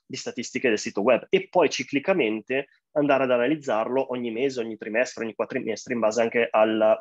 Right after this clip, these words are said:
volume di traffico che avete sul vostro sito, che molto spesso non conoscete.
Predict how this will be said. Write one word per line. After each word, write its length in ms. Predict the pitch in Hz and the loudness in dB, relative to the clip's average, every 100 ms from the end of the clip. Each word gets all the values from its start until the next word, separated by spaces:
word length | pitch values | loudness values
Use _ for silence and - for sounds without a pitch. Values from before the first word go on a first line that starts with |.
| 127 | -2
volume 400 | 139 139 165 156 | -2 2 2 0
di 100 | 131 | -2
traffico 480 | 131 120 - 127 120 | -4 -4 -6 -12 -12
che 100 | 117 | -8
avete 220 | 104 101 | -8 -10
sul 200 | - 104 | -12 -8
vostro 260 | 95 - - | -8 -8 -10
sito, 380 | - 104 - _ | -10 -8 -10 _
che 120 | 139 | 2
molto 220 | 139 143 | 4 4
spesso 340 | 156 127 113 127 | 2 0 0 2
non 140 | 123 | 2
conoscete. 640 | 113 110 107 - 98 101 | 2 0 0 -2 -2 -2